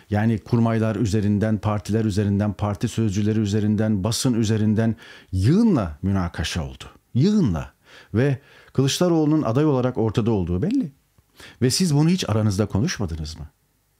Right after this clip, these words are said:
Ve bu iş bugüne kadar hiç konuşulmadan ortak politikalar, güçlendirilmiş parlamenter sistem falan filan diyerek mi geldi? Ve hiçbir şey yokmuş gibi, sanki hiç isimler ortada yokmuş gibi.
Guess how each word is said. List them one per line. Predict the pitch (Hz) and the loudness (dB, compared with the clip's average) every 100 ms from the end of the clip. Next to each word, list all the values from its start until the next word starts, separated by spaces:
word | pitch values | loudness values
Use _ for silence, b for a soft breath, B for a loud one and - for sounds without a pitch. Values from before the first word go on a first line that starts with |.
| _ - | _ -2
Ve | 120 120 | 0 2
bu | 151 | 2
iş | 143 - B - | 2 -4 B -4
bugüne | 127 156 156 | 0 2 2
kadar | 151 147 | 2 2
hiç | 175 | 0
konuşulmadan | - 131 131 151 131 107 117 | 0 -2 0 0 0 0 0
ortak | 131 127 147 - | 0 -2 -4 -4
politikalar, | 123 107 - 92 90 123 | -4 -4 -4 -2 -2 -2
güçlendirilmiş | 120 - 123 120 120 127 - | -2 -2 0 2 2 0 -2
parlamenter | 117 117 117 113 123 | -2 0 0 0 -2
sistem | 117 110 - 113 | -4 -6 -4 -4
falan | 113 120 113 | -2 -2 -2
filan | 120 123 104 | -2 0 2
diyerek | 139 143 95 | 0 0 -4
mi | |
geldi? | - - - - _ b b b b b b b b _ | -6 -8 -14 -20 _ b b b b b b b b _
Ve | 135 | 2
hiçbir | 170 262 285 | 4 4 2
şey | 196 180 | 2 4
yokmuş | 143 156 160 156 - | 4 2 2 0 0
gibi, | 98 73 - _ _ _ _ - | -4 -6 -10 _ _ _ _ -6
sanki | - 170 156 120 | 0 2 2 2
hiç | 190 - | 2 2
isimler | 156 - 123 123 | 0 2 2 2
ortada | 120 113 117 127 | 0 2 2 2
yokmuş | 104 123 120 107 | 2 0 -2 -4
gibi. | - - | -6 -14